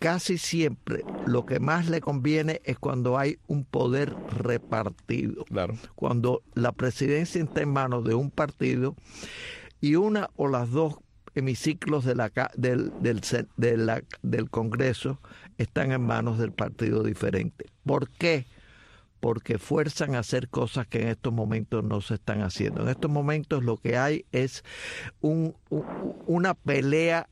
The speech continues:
Speaker 1: enorme entre dos partidos y de-, se dicen horrores y no llegan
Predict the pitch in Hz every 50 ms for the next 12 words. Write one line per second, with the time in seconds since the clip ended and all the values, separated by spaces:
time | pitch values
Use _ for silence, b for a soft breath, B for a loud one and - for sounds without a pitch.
0 | _ - 143 143 147 151 165 170 170 165 170 165 170 147 - - - 123 123 -
1 | - 123 127 131 143 156 - - 160 147 139 - - 160 160 160 160 180 175 151
2 | 131 117 131 117 120 110 - - 127 127 139 151 151 - 170 151 151 143 135 -
3 | 151 156 165 165 196 185 - - _ _ _ _ - 139 131 131 127 127 135 120
4 | 139 139 139 131 139 143 -